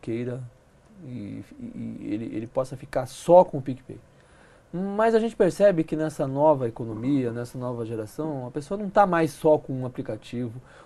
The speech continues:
ou só com um, um, um fornecedor. Como é muito,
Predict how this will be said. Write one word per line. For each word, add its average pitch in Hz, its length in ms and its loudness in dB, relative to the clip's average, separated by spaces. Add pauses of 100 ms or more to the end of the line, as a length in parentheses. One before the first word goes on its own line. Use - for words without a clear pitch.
ou 151 140 0
só 190 320 8
com 160 160 -2
um, 151 320 0 (480)
um, 135 300 -4
um 143 40 -2
fornecedor. 113 680 0 (580)
Como 196 280 0
é 127 60 2
muito, 120 500 -4